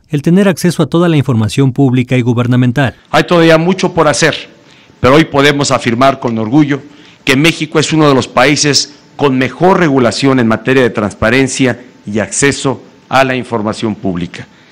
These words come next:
Speaker 1: Al inaugurar la Semana Nacional de Transparencia dos mil dieciocho, el presidente señaló que la transparencia y rendición de cuentas son indispensables para generar confianza y seguir perfeccionando la democracia.
Speaker 2: Desde el Gobierno de la República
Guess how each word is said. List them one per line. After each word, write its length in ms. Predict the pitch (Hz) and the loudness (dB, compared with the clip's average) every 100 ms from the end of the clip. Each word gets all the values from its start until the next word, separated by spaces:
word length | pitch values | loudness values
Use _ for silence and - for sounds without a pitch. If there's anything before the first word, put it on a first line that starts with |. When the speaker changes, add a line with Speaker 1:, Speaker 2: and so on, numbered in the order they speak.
| _ _ - | _ _ -4
Speaker 1:
Al 120 | 131 | 2
inaugurar 500 | 127 127 123 123 135 | 2 2 2 2 2
la 120 | 165 | 2
Semana 360 | - 135 151 185 | 2 2 2 2
Nacional 400 | 196 175 139 143 | 2 2 2 2
de 100 | 143 | 0
Transparencia 680 | 135 123 - 113 139 135 117 | 0 -2 -2 -2 0 0 0
dos 160 | 104 | -2
mil 160 | 110 113 | -2 -2
dieciocho, 580 | 117 - 151 - 107 - - | -2 0 0 -2 -8 -8 -4
el 140 | 139 | -2
presidente 520 | 160 165 165 185 208 | 0 0 2 2 2
señaló 360 | 185 190 127 135 | 2 2 2 0
que 80 | 151 | 0
la 140 | 139 | 0
transparencia 680 | 120 113 - 113 135 139 147 | 0 -4 -2 -2 0 0 0
y 60 | |
rendición 420 | 135 113 104 123 113 | 0 -2 -2 -2 -2
de 80 | |
cuentas 560 | - 165 123 113 107 - _ | 0 0 0 -2 -6 -8 _
son 240 | - 196 | -2 2
indispensables 840 | 202 180 143 135 110 135 127 151 - | 4 2 0 0 0 0 0 0 0
para 220 | 143 123 | -2 -2
generar 460 | - 110 107 117 | -2 -2 -2 -4
confianza 580 | 113 117 - 147 135 - | -2 -4 -2 0 0 0
y 60 | 180 | -2
seguir 320 | 139 113 139 | -2 -2 -2
perfeccionando 800 | 131 - 151 - 110 120 113 117 | -4 -4 -6 -4 -2 0 0 0
la 80 | 117 | 0
democracia. 640 | 117 123 151 151 - - _ _ _ - | 0 0 0 0 -2 -12 _ _ _ -4
Speaker 2:
Desde 260 | 170 190 180 | 0 2 0
el 80 | |
Gobierno 460 | 143 143 151 156 151 | -2 -2 0 0 0
de 40 | |
la 100 | 127 | -2
República 600 | 113 113 135 135 143 175 | -2 -4 -6 -4 -6 -10